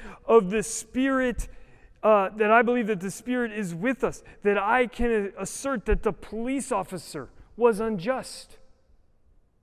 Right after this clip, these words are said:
that there are systematic things in place that benefit me and oppress others.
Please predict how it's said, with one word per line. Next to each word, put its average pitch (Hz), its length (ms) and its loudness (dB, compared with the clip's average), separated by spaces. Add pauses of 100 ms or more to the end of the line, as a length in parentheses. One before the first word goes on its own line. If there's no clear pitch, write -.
(580)
that 220 160 2
there 254 180 8
are 226 200 2 (180)
systematic 247 1000 -2
things 262 420 0
in 196 160 -2
place - 640 -6 (1040)
that 220 280 -4
benefit 254 580 -2
me 208 520 -2 (840)
and 202 140 -4
oppress 185 640 -8
others. 139 520 -10